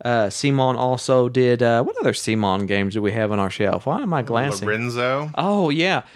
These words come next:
Speaker 1: This my, like, my favorite Euro.
Speaker 2: Your favorite Euro
Speaker 1: Boom.
Speaker 2: of all time.
Speaker 1: Uh,
Speaker 2: Simon has solid games. Uh, Godfather.
Speaker 1: Oh, yeah.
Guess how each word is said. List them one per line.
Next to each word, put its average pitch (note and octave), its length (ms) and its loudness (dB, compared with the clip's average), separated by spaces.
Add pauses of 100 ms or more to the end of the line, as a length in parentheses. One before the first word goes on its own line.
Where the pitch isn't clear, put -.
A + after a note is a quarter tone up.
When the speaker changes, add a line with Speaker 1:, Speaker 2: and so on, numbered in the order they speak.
(120)
Speaker 1:
This D3 300 -6
my, B2+ 220 0
like, A#2+ 240 -2
my A#2+ 180 -2
favorite C3+ 580 -2
Euro. C3+ 520 0
Speaker 2:
Your G3+ 80 -2
favorite A2 420 -8
Euro A#2 380 -4
Speaker 1:
Boom. C#3 240 2
Speaker 2:
of D3+ 80 0
all F#3 80 2
time. D3 260 -2 (400)
Speaker 1:
Uh, G#2+ 600 2
Speaker 2:
Simon F#3+ 320 -6
has C3 160 -8
solid G2+ 320 -2
games. - 460 -10
Uh, B2+ 220 2
Godfather. A#2+ 640 2 (480)
Speaker 1:
Oh, D3+ 240 2
yeah. G2+ 200 -2